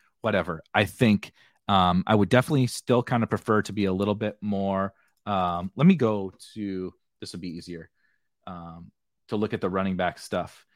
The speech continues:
because we can see, uh, filter by running back. If I, if I look at just the, just the running backs, you know, kind of at the top of the, oh, let's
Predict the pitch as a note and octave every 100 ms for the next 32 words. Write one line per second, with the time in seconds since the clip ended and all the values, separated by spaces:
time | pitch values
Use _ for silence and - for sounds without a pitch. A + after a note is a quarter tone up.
0 | _ _ _ _ G#2+ - G2+ F#2 F2+ -
1 | G2+ F#2+ F2+ - G2+ F#2+ F2+ E2+ _ _
2 | - F2+ C#2 G1+ G1+ - G1+ G1+ G1+ G1+
3 | G1+ G2 - A#2 F2+ - D#2 C2 B1 A#1
4 | A#1 G1+ G1+ D#2+ F#2+ F#2+ D2 - - -
5 | _ _ - - - - A2+ A2 - A2
6 | C3 C3 A#2+ C#3 D3+ - A2+ - D3 -
7 | A2 A2 G2 F#2+ F#2 - F#2+ G2 F#2 F2+
8 | F2+ F2+ - F#2 G2 F2+ - F2 E2 -
9 | D#2 F#2 A2